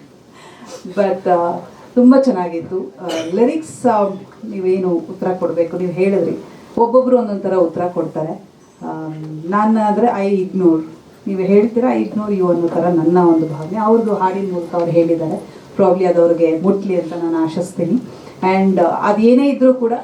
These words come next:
as an album song ತುಂಬಾ ಚೆನ್ನಾಗಿದೆ ಕನ್ನಡಕ್ಕೆ. ನಿಜವಾಗ್ಲೂ ಅದ್ಭುತವಾಗಿ ಮಾಡಿದ್ದೀರಾ. ಇಡೀ ತಿನ್-, ತಂಡಕ್ಕೆ, ಆ, the sponsors, producers, director and the whole team, congratulations and I wish you all the very best. ಈ ಒಂದು ಆಲ್ಬಮ್ ಸಾಂಗ್ ತುಂಬಾ ದೊಡ್ಡದಾಗಿ, ದೊಡ್ಡದಾಗಿ ಯಶಸ್ಸನ್ನ ಕಾಣ್ಲಿ ಅಂತ ನಾನು ಮನ್ಸಾರೆ ಹಾರೈಸ್ತೀನಿ.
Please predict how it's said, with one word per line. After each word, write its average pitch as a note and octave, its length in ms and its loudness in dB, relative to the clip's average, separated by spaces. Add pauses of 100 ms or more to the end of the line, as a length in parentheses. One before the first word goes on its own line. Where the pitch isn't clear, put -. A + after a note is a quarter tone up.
(220)
as G3+ 80 -8
an G#3 60 -6
album A3+ 440 0
song G#3+ 320 -6
ತುಂಬಾ B3+ 260 4
ಚೆನ್ನಾಗಿದೆ F3 640 -8 (160)
ಕನ್ನಡಕ್ಕೆ. F3 880 -8
ನಿಜವಾಗ್ಲೂ F#3 500 2 (320)
ಅದ್ಭುತವಾಗಿ G3+ 560 0
ಮಾಡಿದ್ದೀರಾ. D#3+ 460 -2 (120)
ಇಡೀ A3 260 4
ತಿನ್-, F#3+ 380 0
ತಂಡಕ್ಕೆ, F#3 580 0 (420)
ಆ, D#3+ 280 -6
the G#3+ 360 -10
sponsors, F3 600 -4
producers, F3+ 500 4
director F3 720 -2
and E3 100 0
the D#3+ 260 -4
whole G#3+ 300 2
team, G#3 280 0 (280)
congratulations G3 800 0
and E3+ 100 -4
I D#3+ 140 -2
wish F#3+ 160 0
you A#3+ 60 6
all A3 240 0
the G3+ 100 -4
very G3+ 160 -4
best. G#3+ 200 -6 (540)
ಈ G#3 100 0
ಒಂದು G3 240 0
ಆಲ್ಬಮ್ G3 340 0
ಸಾಂಗ್ F3+ 340 -6
ತುಂಬಾ A#3 200 6
ದೊಡ್ಡದಾಗಿ, F#3 540 -6
ದೊಡ್ಡದಾಗಿ G3 500 0
ಯಶಸ್ಸನ್ನ F3+ 500 -4
ಕಾಣ್ಲಿ F3 380 -2
ಅಂತ E3 160 -4
ನಾನು E3+ 220 -4
ಮನ್ಸಾರೆ F3+ 380 -2
ಹಾರೈಸ್ತೀನಿ. F3 600 -4